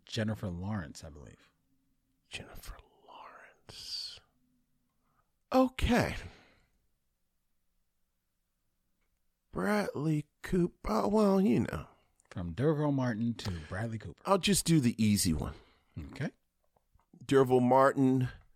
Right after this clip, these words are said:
Speaker 2: Dick Anthony Williams, uh, Five on the Black Hand Side. Dick Anthony Williams is in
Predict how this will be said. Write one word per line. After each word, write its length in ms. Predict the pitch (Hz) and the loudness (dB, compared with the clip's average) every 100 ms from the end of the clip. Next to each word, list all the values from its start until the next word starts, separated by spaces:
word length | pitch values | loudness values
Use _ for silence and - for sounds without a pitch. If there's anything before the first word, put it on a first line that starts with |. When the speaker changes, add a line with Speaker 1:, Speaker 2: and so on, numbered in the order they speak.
| _ _ _ - | _ _ _ 0
Speaker 2:
Dick 200 | 120 127 | 2 4
Anthony 400 | 117 110 110 110 | 2 2 2 4
Williams, 920 | 113 117 113 110 110 107 107 - - - _ _ _ _ _ _ _ _ 76 _ | 4 4 4 4 4 2 0 -4 -6 -12 _ _ _ _ _ _ _ _ -20 _
uh, 300 | 107 107 104 | 2 4 4
Five 340 | 98 - 110 104 | 4 4 4 6
on 80 | 104 | 2
the 60 | |
Black 320 | 95 101 104 | 4 4 2
Hand 320 | 110 107 98 92 | 2 2 2 2
Side. 580 | - 92 87 90 85 85 - _ _ _ _ - - _ _ _ _ _ - | 2 4 4 2 0 -4 -12 _ _ _ _ -20 -20 _ _ _ _ _ -2
Dick 240 | 123 120 | 0 2
Anthony 360 | 120 117 120 110 | 2 2 2 2
Williams 600 | 107 120 117 117 110 - | 4 4 6 4 2 0
is 260 | - 104 101 | 0 2 4
in 460 | 104 98 95 101 | 4 4 2 0